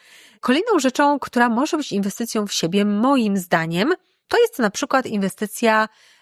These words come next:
w inspirację, w zainspirowanie siebie. Czyli na przykład to może być, e, jakaś podróż. Zresztą to też jest taka trochę inwestycja w to, żeby odpocząć i ochłonąć. No i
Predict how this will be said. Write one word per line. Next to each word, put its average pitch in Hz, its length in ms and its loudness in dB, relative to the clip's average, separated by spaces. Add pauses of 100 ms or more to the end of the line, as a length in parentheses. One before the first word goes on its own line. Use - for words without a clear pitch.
(120)
w 180 140 -4 (140)
inspirację, 254 1000 -2
w 175 40 -8
zainspirowanie 233 800 0
siebie. - 360 -6
Czyli 381 180 2
na 403 80 4
przykład - 400 -2 (180)
to 302 80 0
może 311 240 2
być, 302 340 0
e, - 60 0 (240)
jakaś 262 500 -4
podróż. - 680 -4 (400)
Zresztą 254 540 -2
to 196 120 -4
też 247 140 2
jest 254 160 0
taka 202 180 0
trochę 202 220 -4
inwestycja 190 680 -2
w - 100 -10
to, 185 220 0
żeby 185 680 2 (100)
odpocząć 208 600 -2
i 226 60 4
ochłonąć. 220 640 -2 (300)
No 285 100 4
i 302 200 2